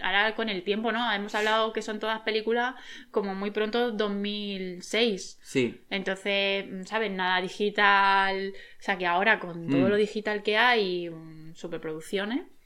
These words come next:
Speaker 2: Sí.
Speaker 1: me parece que se hace cada ñordo.
Speaker 2: Sí. No sabemos, o sea, a lo mejor, mm, la pregunta que, que lanzamos nosotros es que no sabemos qué tienen las películas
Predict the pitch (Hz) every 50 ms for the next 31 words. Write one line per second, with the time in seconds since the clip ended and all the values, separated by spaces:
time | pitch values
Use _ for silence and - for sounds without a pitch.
0 | - - - - - - 131 117 - 196 190 180 147 143 143 - 175 170 170 165
1 | - 190 170 170 - 180 - 170 170 170 175 175 180 185 185 190 196 196 196 208
2 | 226 262 311 - _ - - - - - - - - - 135 120 - - - _
3 | - - - - - - - - - - 135 139 143 151 - 190 190 185 170 143
4 | 131 123 120 117 117 113 117 - - - 123 123 117 107 - - 123 123 123 -
5 | - 147 - - - 95 117 117 110 110 104 98 98 98 101 104 - 110 110 101
6 | - 110 101 110 123 120 - 104 98 98 107 104 101 101 95 95 95 98 90 -
7 | - 101 98 98 98 107 107 117 110 107 113 123 131 135 131 123 110 - - -
8 | 117 110 113 117 143 131 117 113 110 - - 127 107 123 117 107 107 104 104 98
9 | - - - 101 104 104 - 123 120 117 117 113 - - -